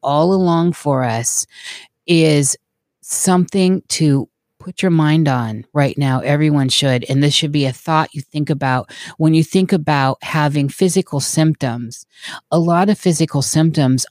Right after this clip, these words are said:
are part of this process, and people are losing sight of that. People have contracted away everything, and this is including the authority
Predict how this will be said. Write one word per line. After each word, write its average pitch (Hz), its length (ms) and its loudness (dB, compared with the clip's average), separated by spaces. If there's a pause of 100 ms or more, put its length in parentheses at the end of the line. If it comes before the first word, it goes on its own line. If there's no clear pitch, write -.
are 147 180 2
part 160 340 0
of 156 100 2
this 131 180 -2
process, 143 760 -2
and 139 140 -2
people 190 260 0
are 139 100 2
losing 135 360 2
sight 151 300 0
of 135 100 0
that. 107 260 -6 (380)
People 220 320 2
have - 240 -2
contracted 180 720 0
away 139 340 0 (120)
everything, 143 760 0
and 139 160 0
this 165 200 0
is 151 160 -2
including 160 640 -2 (360)
the 151 420 0
authority 190 720 2